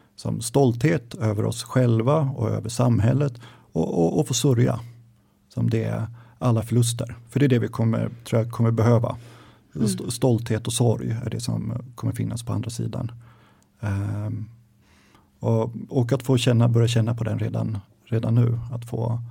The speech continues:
Speaker 1: som, få vara stolt över det som vi ser som är fint. Så stolt över det som, som vi ser händer på sociala medier och i olika, där människor hjälper varandra.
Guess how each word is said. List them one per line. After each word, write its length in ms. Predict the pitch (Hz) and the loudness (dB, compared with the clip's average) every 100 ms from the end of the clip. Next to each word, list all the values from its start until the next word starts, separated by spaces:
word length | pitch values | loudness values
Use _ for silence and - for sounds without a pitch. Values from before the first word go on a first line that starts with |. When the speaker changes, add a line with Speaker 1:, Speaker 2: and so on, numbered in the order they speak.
| - - _ - | -16 -20 _ -10
Speaker 1:
som, 140 | 117 | -8
få 120 | - | -6
vara 100 | 110 | -4
stolt 440 | 117 131 151 120 123 | 0 2 2 0 -2
över 180 | 120 | -2
det 140 | 117 113 | -2 -4
som 260 | - 107 | -4 -6
vi 220 | 110 107 107 117 | -6 -8 -10 -10
ser 220 | - 107 | -8 -8
som 220 | - 113 | -6 -6
är 400 | 107 104 107 110 - _ _ | -6 -6 -8 -10 -14 _ _
fint. 500 | - 147 117 117 - | -4 -4 -6 -8 -12
Så 160 | 117 117 | -8 -6
stolt 440 | 117 123 120 120 | 0 0 0 -2
över 160 | 117 110 | -4 -4
det 300 | 107 113 101 123 | -6 -6 -8 -12
som, 600 | - 117 107 107 107 113 117 - - _ | -8 -6 -6 -8 -8 -12 -14 -20 -20 _
som 160 | - 113 | -4 -2
vi 60 | 107 | 0
ser 220 | 110 107 | -2 0
händer 340 | 95 110 113 | 0 0 0
på 280 | 117 123 120 | -4 -4 -4
sociala 500 | 120 120 120 113 113 | -4 -2 2 2 2
medier 420 | 113 117 117 117 | 2 2 2 0
och 120 | 113 113 | -2 -2
i 40 | |
olika, 540 | 113 110 - 117 117 - | -4 -6 -6 -4 -2 -2
där 80 | - | 0
människor 340 | 120 120 117 113 | 2 4 2 2
hjälper 340 | 113 117 117 | 2 2 0
varandra. 580 | 117 113 - 117 117 | 0 -2 -4 -6 -6